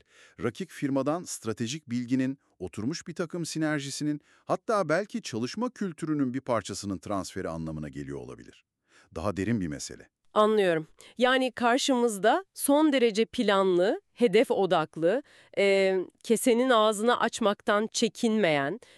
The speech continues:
Speaker 2: ve bürokrasiyi falan ezip geçen agresif bir yetenek kapma operasyonu var Microsoft tarafında.
Speaker 1: Aynen öyle, tam olarak bu. Ve bu operasyonun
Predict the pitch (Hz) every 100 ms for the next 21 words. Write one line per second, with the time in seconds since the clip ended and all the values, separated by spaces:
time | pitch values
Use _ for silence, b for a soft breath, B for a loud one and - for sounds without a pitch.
0 | b 185 165 185 208 - 233 - 233 247
1 | 240 226 233 - 196 185 233 - 208 175
2 | 185 175 294 - 190 185 220 240 311 -
3 | - 269 247 226 277 233 233 - 233 -
4 | 226 208 220 185 180 - 180 180 160 147
5 | 156 151 156 - 139 - 151 135 - 139
6 | 127 - _ _ - 90 85 147 214 214
7 | 170 - 196 214 180 147 95 - 76 -
8 | _ _ - 107 85 180 233 - 120 104
9 | - 95 104 190